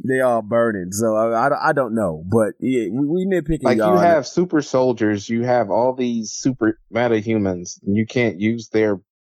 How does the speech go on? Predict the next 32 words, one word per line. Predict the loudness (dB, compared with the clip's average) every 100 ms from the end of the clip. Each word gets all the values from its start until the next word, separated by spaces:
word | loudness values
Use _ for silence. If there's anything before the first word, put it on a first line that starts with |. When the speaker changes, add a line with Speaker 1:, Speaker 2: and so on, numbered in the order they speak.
| _ _
Speaker 2:
D | -2 0 2
N | 2
A | 2 2
or | 0
blood | -2 -2 2 2 2 -4 _ _ _ _ _
in | -8 -2
order | 0 0
to | -2 -4
make | -2 -2 -2 _ _ _ _ _ _ _ _ _ _ _ _
humanity | -4 0 0 0 0
better? | 2 2 0 -4 _ _ _ _ _ _ _ _ _ _ _ _ _ _
Speaker 1:
Nope. | -4 -2 -2 -4 -8 _ _ -2
Speaker 2:
Oh, | 0
no, | 2 2
that's | 2 0
too | -4 -4
far. | 0 2 2
Oh, | 2 0 -4 -16 _
we | -4
can't | 0 0 2
make | 0 0
any | 0
money | 0 0
off | 0 -2
of | -2
that. | 0 0 -6 _ _ _ _ _
Speaker 1:
No, | -2 0
I | -2
can't | -2 -2 0
do | 0
that. | -2 -2
So | -2 -2 -4